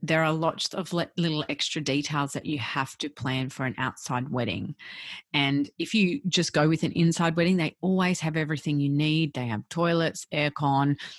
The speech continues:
they've usually got all the furniture, they've already got lighting, it's got a roof over it. And those are the little things that take time to organise if you go outdoors. So if you listen to this podcast and you're like, "Yes, I'm still going outdoors," or, "I'm going to go outdoors,"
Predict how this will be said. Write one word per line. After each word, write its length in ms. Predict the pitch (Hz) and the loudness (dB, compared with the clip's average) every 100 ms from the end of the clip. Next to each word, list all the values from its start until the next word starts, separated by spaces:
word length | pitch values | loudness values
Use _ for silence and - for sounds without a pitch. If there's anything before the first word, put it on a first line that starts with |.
| - _ | -20 _
they've 140 | 135 143 | -4 -2
usually 260 | 139 143 | -2 -2
got 140 | 151 143 | -4 -4
all 80 | |
the 80 | 131 | -6
furniture, 800 | - 180 170 170 - 185 170 170 - _ - | -4 0 2 2 2 0 2 0 -2 _ -6
they've 120 | 147 | 2
already 220 | 202 208 | 6 6
got 220 | 196 170 | 6 4
lighting, 520 | 170 151 147 147 151 - _ - | 4 4 4 2 0 -4 _ -16
it's 120 | - | 2
got 160 | 190 | 6
a 80 | 220 | 8
roof 280 | 190 165 - | 8 4 4
over 380 | 156 151 151 151 | 0 2 2 2
it. 120 | 151 _ | 0 _
And 180 | 160 160 | 0 2
those 360 | 165 165 180 - | 2 2 2 0
are 100 | 170 | -2
the 140 | 165 | -2
little 240 | 160 156 | -2 -2
things 520 | 151 - 139 143 147 - 139 | -4 0 2 2 -2 -4 -4
that 160 | 123 - | -4 -4
take 320 | - 139 143 | -2 -2 -2
time 260 | - 139 139 | -2 -2 -2
to 80 | - | -4
organise 480 | 139 131 135 131 - | -4 -2 -2 -4 -4
if 260 | 151 - - | -8 -8 -6
you 160 | 165 | -4
go 240 | 160 151 143 | -2 -2 0
outdoors. 680 | 139 - 131 127 110 120 - - - - | -2 -4 -4 -2 -4 -8 -10 -14 -16 -12
So 340 | - 170 151 - _ _ _ | -4 0 0 -2 _ _ _
if 200 | 220 202 | 2 4
you 140 | 220 202 | 4 4
listen 260 | 196 - | 4 2
to 80 | 196 | 2
this 120 | 185 | 0
podcast 640 | - - - 170 165 135 - | -2 -4 0 2 2 0 -2
and 60 | |
you're 100 | 160 | 0
like, 260 | 147 139 135 | 2 0 2
"Yes, 280 | 156 165 - | 2 2 0
I'm 80 | 147 | -4
still 320 | - - 196 | -2 0 2
going 320 | 180 170 170 | 4 4 4
outdoors," 420 | 165 - 165 156 | 0 -2 -2 -2
or, 60 | 139 | -2
"I'm 160 | 135 151 | -4 2
going 320 | 160 170 180 | 4 4 2
to 140 | - | 0
go 160 | 170 160 | 0 0
outdoors," 520 | 151 - 147 - | 0 -4 -6 -6